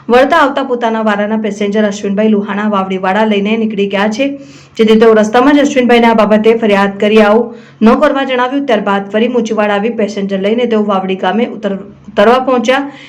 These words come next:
ત્યારે અશ્વિનભાઈ, તેમનો દીકરો અને મુન્નાભાઈ લુહાણા વાળા એક સંપ થઈને જાતે અપમાનિત ગાળો આપીને લાકડીને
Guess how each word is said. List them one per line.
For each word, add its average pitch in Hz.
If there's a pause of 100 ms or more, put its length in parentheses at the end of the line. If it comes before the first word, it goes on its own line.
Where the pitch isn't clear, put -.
(100)
ત્યારે 220
અશ્વિનભાઈ, 277
તેમનો 247
દીકરો 208
અને 226
મુન્નાભાઈ 233
લુહાણા 220 (680)
વાળા 220
એક 220
સંપ 262
થઈને 269
જાતે 226
અપમાનિત 220
ગાળો 208
આપીને 214
લાકડીને 214